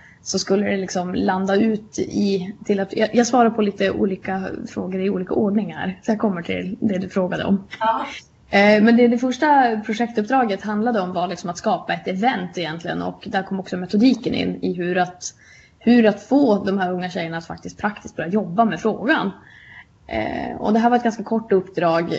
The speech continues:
Speaker 1: som, eh, pågick un-, ungefär i fyra månader där vi tog fram typ en, en modell och en metod för hur vi, man faktiskt skapar den här arenan och kontexten där man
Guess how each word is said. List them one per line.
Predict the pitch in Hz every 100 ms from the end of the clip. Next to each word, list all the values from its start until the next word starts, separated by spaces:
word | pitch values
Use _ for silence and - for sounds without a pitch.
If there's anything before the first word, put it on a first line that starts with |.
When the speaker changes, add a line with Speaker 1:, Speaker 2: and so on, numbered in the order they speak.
| -
Speaker 1:
som, | - 185 175 170
eh, | 165 - - -
pågick | - 160 165 165
un-, | 165 170 170
ungefär | 180 180 175 170
i | 170 165 185 - -
fyra | 180 175
månader | 202 220 240 175 196 196 226
där | 196 175 175 170 175 - _ _ _
vi | - 208
tog | 214 208
fram | 185 175 170 170 -
typ | 208 240 247 226 -
en, | 196 190 180 - _ _ _
en | - 214
modell | 214 196 233 247 190 175
och | 180
en | 180 185
metod | 185 320 254 -
för | 185 180 -
hur | 185 - 190 185
vi, | 175
man | 165 180
faktiskt | 180 175 175
skapar | 202 175 - 214
den | 190
här | 165
arenan | 165 185 196 170 185 226
och | 185
kontexten | 185 254 269 - - 180
där | 180 156
man | 165 160 - -